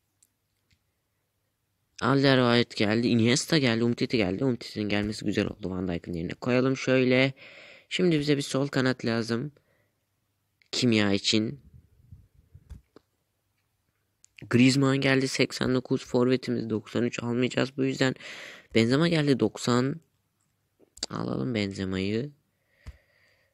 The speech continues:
Bir diğer yedeğimiz. İyi biri gelmedi.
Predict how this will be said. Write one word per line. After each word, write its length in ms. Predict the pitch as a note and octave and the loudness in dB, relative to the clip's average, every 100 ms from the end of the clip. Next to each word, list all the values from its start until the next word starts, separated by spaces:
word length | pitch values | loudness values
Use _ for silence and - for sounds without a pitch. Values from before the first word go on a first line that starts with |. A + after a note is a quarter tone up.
| _ | _
Bir 140 | - C#3 | -10 0
diğer 220 | B2+ A2 | 2 2
yedeğimiz. 1040 | G#2+ C3 C#3 C#3 C#3 C#3 - - - - - - - _ _ _ _ | 2 2 4 4 4 0 -4 -6 -8 -10 -14 -20 -20 _ _ _ _
İyi 200 | A2+ A2+ | -4 -2
biri 180 | G2+ G2+ | -2 0
gelmedi. 760 | G#2 A#2 C3 C3+ C3 C3+ C3 | 2 2 0 -2 0 0 0